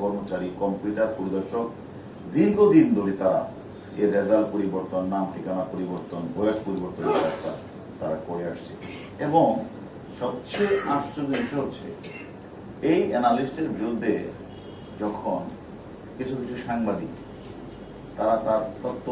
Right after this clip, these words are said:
পেয়ে তার নিউজ করো বলে, বলে তারপরে ম্যানেজ হয়ে যায়, আর নিউজ করে। এবং আমরা যেদিন তাকে ধরে নিয়ে আসলাম তাকে, সেদিনও কয়েকজন সাংবাদিক রিং দিল, "ভাই, সামনে ঈদ, কই দেখা করছেন না?"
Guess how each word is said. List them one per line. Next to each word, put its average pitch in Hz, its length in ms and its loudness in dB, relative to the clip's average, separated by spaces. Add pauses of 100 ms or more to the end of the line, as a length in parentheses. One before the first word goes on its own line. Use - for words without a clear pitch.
পেয়ে 107 200 4 (600)
তার 117 120 4 (200)
নিউজ 135 220 4 (100)
করো 139 160 4 (100)
বলে, 143 140 4 (840)
বলে - 160 2 (520)
তারপরে 107 320 0 (800)
ম্যানেজ 117 360 4
হয়ে 78 160 -6
যায়, - 120 -12 (320)
আর 98 160 2
নিউজ 98 280 0
করে। - 120 -10 (800)
এবং - 180 6
আমরা 139 300 8
যেদিন 160 240 8
তাকে 156 180 2
ধরে 139 260 4
নিয়ে 202 140 8
আসলাম - 400 6 (600)
তাকে, - 280 0 (480)
সেদিনও 202 400 8
কয়েকজন 151 340 6
সাংবাদিক 139 480 4
রিং 117 160 4
দিল, 120 200 4
"ভাই, 113 200 4
সামনে 113 220 2
ঈদ, 113 220 2 (420)
কই 120 140 4
দেখা 117 220 2
করছেন 101 300 -4
না?" 87 100 -2